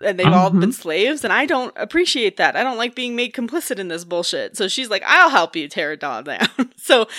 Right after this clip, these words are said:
Speaker 1: so they keep gathering merry bands of people to help,
Speaker 2: Yes.
Speaker 1: and, and this one, this fight goes a little bit, it's a little bit trickier 'cause now one of the Horcruxes has been destroyed, so she's got, like, extra security on the next Horcrux.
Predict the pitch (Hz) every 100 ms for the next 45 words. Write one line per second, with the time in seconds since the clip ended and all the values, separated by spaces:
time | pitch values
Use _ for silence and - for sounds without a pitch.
0 | - - 302 - 480 254 202 220 233 240
1 | 226 247 - 226 247 240 240 190 196 208
2 | 202 220 185 190 190 233 175 131 127 170
3 | 165 170 - - - - _ 196 202 196
4 | 262 285 262 262 202 285 277 262 254 254
5 | 254 294 285 247 294 - _ 240 240 208
6 | 262 370 - 233 - 220 - 240 233 185
7 | 190 214 220 226 233 208 226 226 262 254
8 | 254 240 247 294 - 233 185 190 - 196
9 | - 190 185 - - - 208 - 190 170
10 | - 214 - 220 202 - 226 208 196 202
11 | 202 214 - 180 - 156 185 - _